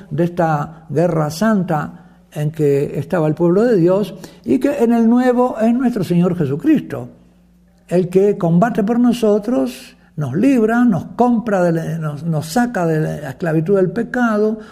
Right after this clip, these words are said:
nos compra con su sangre a un precio precioso,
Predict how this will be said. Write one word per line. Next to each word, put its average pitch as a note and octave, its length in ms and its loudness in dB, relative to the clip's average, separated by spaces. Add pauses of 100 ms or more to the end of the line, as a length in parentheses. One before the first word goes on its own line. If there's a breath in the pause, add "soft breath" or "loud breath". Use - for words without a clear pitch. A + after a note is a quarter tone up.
(140 loud breath)
nos D3+ 200 -2
compra A3+ 440 -2
con F#3 160 -4
su G3+ 160 0
sangre A3 480 0
a E3+ 60 0
un D3+ 80 -2
precio F3 340 0
precioso, A3+ 680 0